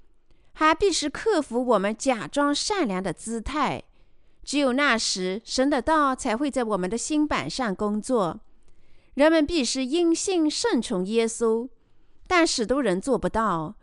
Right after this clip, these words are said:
如果你们环顾四周，或时看到某些人思维敏捷，我指那些狡猾、工于心计的人。奇怪的是，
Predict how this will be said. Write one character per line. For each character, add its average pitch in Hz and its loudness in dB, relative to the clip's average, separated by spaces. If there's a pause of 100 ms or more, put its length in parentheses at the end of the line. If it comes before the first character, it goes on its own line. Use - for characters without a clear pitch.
(300)
如 285 0
果 302 0
你 254 2
们 220 2
环 185 0
顾 254 0
四 220 -4
周， 226 0 (180)
或 381 2
时 233 -2
看 269 0
到 226 2
某 226 0
些 269 -2
人 190 0
思 - -6
维 214 0
敏 202 -4
捷， 175 -4 (600)
我 262 4
指 208 0
那 247 0
些 226 -6
狡 202 -2
猾、 180 -6 (260)
工 294 4
于 196 -2
心 277 -2
计 320 -2
的 190 0
人。 165 -4 (720)
奇 240 -2
怪 285 2
的 220 -2
是， 196 -4